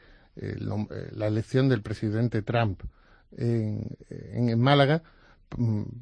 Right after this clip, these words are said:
en principio parecía que iban a ser catastróficas, pero miradas con, con detenimiento debemos de intentar, eh, ver que habrá una serie de puntos positivos y unos puntos negativos que debemos de aprovechar,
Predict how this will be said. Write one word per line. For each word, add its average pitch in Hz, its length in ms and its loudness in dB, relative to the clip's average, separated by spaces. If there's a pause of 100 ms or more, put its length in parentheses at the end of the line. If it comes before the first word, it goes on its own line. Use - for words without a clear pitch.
(140)
en 120 180 -2
principio 143 460 0
parecía 113 460 -2
que 120 100 0
iban 110 220 2
a 101 100 -4
ser 117 360 0
catastróficas, 123 1080 -2 (360)
pero 127 200 4
miradas 156 400 6
con, 117 380 2
con 110 180 -2
detenimiento 127 840 6 (400)
debemos 131 880 6
de 120 80 4
intentar, 120 580 4 (580)
eh, 117 460 -2
ver 139 280 4
que 131 100 0
habrá 131 160 4
una 156 140 4
serie 117 260 2
de 107 80 2
puntos 135 320 0
positivos 127 540 2
y 123 40 6
unos 120 200 4
puntos 135 320 4
negativos 123 600 4 (480)
que 127 100 2
debemos 143 360 6
de 135 60 8
aprovechar, 123 640 2